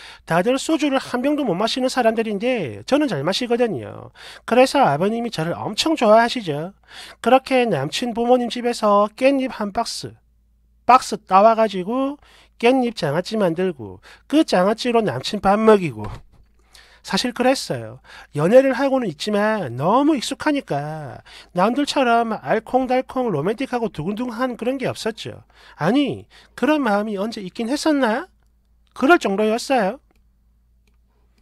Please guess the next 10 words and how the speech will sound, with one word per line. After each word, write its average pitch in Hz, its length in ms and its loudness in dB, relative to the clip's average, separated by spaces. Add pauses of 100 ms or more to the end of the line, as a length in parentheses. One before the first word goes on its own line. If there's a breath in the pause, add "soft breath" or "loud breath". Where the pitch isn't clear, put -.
(540)
유치원 277 440 4
시절엔 220 760 2
너무 170 300 2
어려가지고 240 680 4
아무것도 294 560 2
몰랐고 151 640 -2 (320 soft breath)
초딩이랑 262 640 2
중딩 180 400 -6
땐 240 340 -2
부끄러웠고 233 880 4